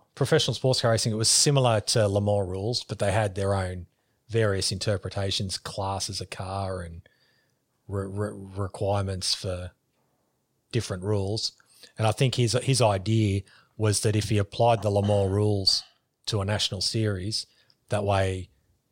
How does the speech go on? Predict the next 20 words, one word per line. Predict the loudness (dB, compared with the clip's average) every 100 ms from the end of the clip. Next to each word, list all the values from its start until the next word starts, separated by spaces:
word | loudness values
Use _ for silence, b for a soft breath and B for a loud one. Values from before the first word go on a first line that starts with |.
| _ _ _ _
people | 0 2
could | 0 0
come | 2 2
in | 0
from | 2 2
overseas | 2 2 2 2 2 0
and | 0 -2
the, | -4
the | -8
car | -2 0 2
rules | 0 -2
are | 0
set. | 0 0 -6
They | -10
know, | -6 -6 -8 -12 _ _ _ -6
they | -2
know | 0
what | -2 -4
to | -6 -4
expect. | -4 0 -2 -2 -4